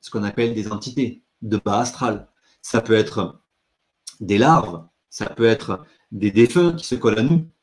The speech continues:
ça peut être des entités végétales. Mais dans le corps physique, ils vont avoir également une influence parce qu'ils influencent les corps énergétiques. Et rappelez-vous, le corps physique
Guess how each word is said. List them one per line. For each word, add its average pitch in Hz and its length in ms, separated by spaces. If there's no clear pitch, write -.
ça - 180
peut - 140
être 110 260
des 104 180
entités 117 380
végétales. 123 640
Mais 120 200
dans 120 140
le 123 140
corps 139 240
physique, 135 640
ils 120 200
vont 123 160
avoir 123 480
également 143 560
une 135 160
influence 139 720
parce - 220
qu'ils 151 320
influencent 170 640
les 123 80
corps 123 200
énergétiques. 110 680
Et 127 80
rappelez-vous, 147 600
le 120 240
corps 151 240
physique - 600